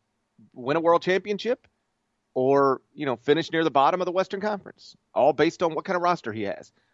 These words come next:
Rick Carlisle is widely regarded as one of the best five coaches in the N B A. He hasn't had a good team in a while,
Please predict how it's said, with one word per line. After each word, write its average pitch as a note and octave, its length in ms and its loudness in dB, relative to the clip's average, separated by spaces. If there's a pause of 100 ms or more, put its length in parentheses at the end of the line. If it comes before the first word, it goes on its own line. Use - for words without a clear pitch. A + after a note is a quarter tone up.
Rick E3+ 120 -4
Carlisle F3 420 2
is G2+ 80 -8
widely C3 360 0
regarded D3 420 0
as A2 80 -6
one C3 140 -6
of B2 40 -8
the A2+ 60 -12
best C3 280 -4
five C3+ 280 0
coaches C#3 360 -6
in C3+ 60 -10
the C#3 100 -4
N C3+ 80 -2
B C#3+ 140 -2
A. G#2+ 200 -2 (480)
He B2 60 -2
hasn't C#3 180 2
had C#3+ 80 0
a C3 60 0
good C#3 180 -2
team D3 160 -4
in C#3 60 -2
a C3+ 60 2
while, A#2+ 380 0